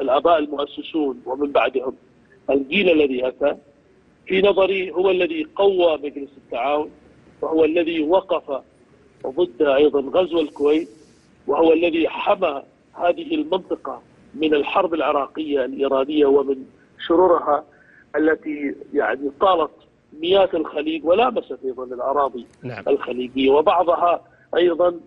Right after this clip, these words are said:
Speaker 1: تعرض لهذا القصف،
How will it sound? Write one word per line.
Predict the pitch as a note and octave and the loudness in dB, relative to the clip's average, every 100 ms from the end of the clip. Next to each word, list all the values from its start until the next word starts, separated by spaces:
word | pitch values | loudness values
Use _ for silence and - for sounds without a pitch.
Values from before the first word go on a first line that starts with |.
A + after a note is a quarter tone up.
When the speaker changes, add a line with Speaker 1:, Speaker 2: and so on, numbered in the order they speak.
| - | -6
Speaker 1:
تعرض | F3 D#3+ G#3+ G3+ E3+ D3+ - _ A#2+ C4 | 0 2 2 -2 -4 -8 -14 _ _ -16
لهذا | D#4+ D#4 _ _ _ _ _ _ F3 F#3+ F3+ E3+ | -14 -14 _ _ _ _ _ _ 0 0 2 -4
القصف، | D#3 G3 - | -2 -4 -4